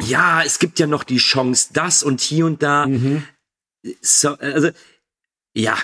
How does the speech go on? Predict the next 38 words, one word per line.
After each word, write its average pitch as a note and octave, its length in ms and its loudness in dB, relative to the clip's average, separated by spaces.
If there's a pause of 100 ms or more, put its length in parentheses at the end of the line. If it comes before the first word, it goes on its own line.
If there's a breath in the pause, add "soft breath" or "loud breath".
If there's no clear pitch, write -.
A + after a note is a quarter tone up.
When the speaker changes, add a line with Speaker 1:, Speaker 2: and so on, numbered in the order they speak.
(180)
Speaker 1:
es - 160 -2
gibt - 160 -2
den F3+ 100 0
Airport-Film, G#2+ 800 -2
Giganten C3 400 0
am B2+ 100 0
Himmel, F#2+ 380 -2
wo G#2+ 100 2
dann A#2+ 160 0
die A#2 120 0
Stewardess F3 720 0
mit C3 140 0
Hilfe D#3 300 0
von D3 220 -2
irgendwem C3 420 0
dieses B2 180 -2
Flugzeug C3 440 -2
landen G2+ 300 -2
soll. F#2 280 -4 (460 loud breath)
Okay, C3 360 0
fair A#2 220 0
enough. G2 300 -4 (1300)
Aber B2+ 280 0
glaubt C#3 360 0
ihr E3+ 200 2
wirklich, C#3+ 640 0
dass, - 360 -6 (880)
und C#3 140 -2
das D3+ 120 0
sage F3+ 180 0
ich D3+ 60 -2
jetzt E3 200 0
nicht D#3 220 -2
abwertend, A2 460 -2
aber A#2+ 100 0
dass B2+ 180 -6 (260 loud breath)
irgendeine G#3 720 2
Stewardess, - 1080 -2